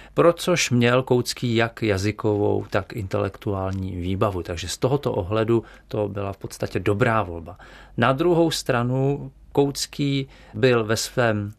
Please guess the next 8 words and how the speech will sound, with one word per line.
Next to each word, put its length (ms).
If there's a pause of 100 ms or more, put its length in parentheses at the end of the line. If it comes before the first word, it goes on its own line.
rozhodování 880
a 80
jednání 520
vždy 440
velice 600 (180)
opatrný 720
a 80
konformní 880